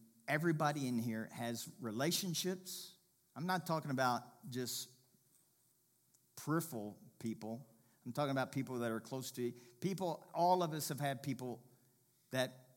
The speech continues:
let us down, hurt us in some way. And this is what the Lord said. He said,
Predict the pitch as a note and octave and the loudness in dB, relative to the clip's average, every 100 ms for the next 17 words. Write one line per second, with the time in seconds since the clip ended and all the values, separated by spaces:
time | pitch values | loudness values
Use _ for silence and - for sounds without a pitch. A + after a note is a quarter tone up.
0 | _ C3 C3+ C#3+ C#3 - C3+ C3 C3 C3 | _ 0 4 4 4 0 0 0 0 -2
1 | B2+ - C3+ C3 B2 B2 A2 - A#2+ A#2 | -4 -2 0 0 0 -2 -2 0 2 2
2 | A2 G#2 G#2 - - _ _ _ _ _ | 2 -2 -6 -10 -20 _ _ _ _ _
3 | _ _ _ _ _ _ _ _ - C3+ | _ _ _ _ _ _ _ _ -4 0
4 | G3 - D3 C#3+ C3+ C3+ C3+ B2 - A2 | 0 0 0 0 0 0 0 -2 -4 -4
5 | G#2+ A2 B2+ A2 | -4 -4 -4 -6